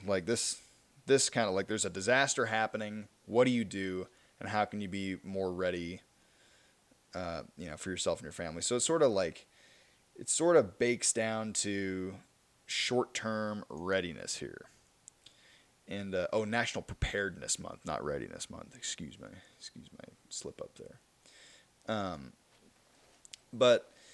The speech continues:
because the other thing I thought about too is, like, so, okay, so everybody, like, you hear, like, the radio ads and stuff. They're like, "Have a plan, have a, d-, you know, have your roadside, you know, disaster kit or whatever." And it's like, for whatever re-, at least for me, and I'm like everybody else, like, I don't have, like,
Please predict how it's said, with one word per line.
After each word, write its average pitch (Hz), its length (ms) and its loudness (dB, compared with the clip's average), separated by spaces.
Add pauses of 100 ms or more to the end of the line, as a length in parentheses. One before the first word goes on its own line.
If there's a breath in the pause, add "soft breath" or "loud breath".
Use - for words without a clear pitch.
(200 loud breath)
because 156 220 8
the 147 120 8
other 208 120 12
thing 156 160 4
I 120 60 8
thought 143 220 12
about 113 220 6
too 127 140 4
is, 101 120 0
like, 104 140 2
so, 110 260 4
okay, - 300 0
so - 180 4
everybody, 135 440 8 (100)
like, 87 160 -10
you 139 140 -2
hear, 143 200 4
like, 95 160 0
the 98 80 -4
radio 95 420 2
ads 90 220 4
and 98 60 -12
stuff. 95 120 -10
They're 85 100 -8
like, 87 160 -4
"Have 180 220 8
a 170 80 4
plan, 95 600 4
have 127 180 0
a, 101 80 4
d-, 90 220 -2 (180)
you 90 80 -10
know, 90 180 -4
have 175 240 2
your 98 140 -8
roadside, 135 760 4
you 120 80 -2
know, 101 200 0
disaster 104 500 2
kit - 220 -2
or 78 60 -2
whatever." 78 280 0 (480 loud breath)
And 135 140 6
it's 131 100 2
like, 127 160 6
for 226 120 2
whatever 330 260 6
re-, 160 140 8
at 175 140 4
least 277 240 2
for 139 140 -2
me, 107 320 -2 (200)
and 113 120 2
I'm 151 140 4
like 120 200 6
everybody 98 380 2
else, 98 240 4
like, 101 100 2
I 113 120 6
don't 113 180 2
have, 95 340 2
like, 87 380 -4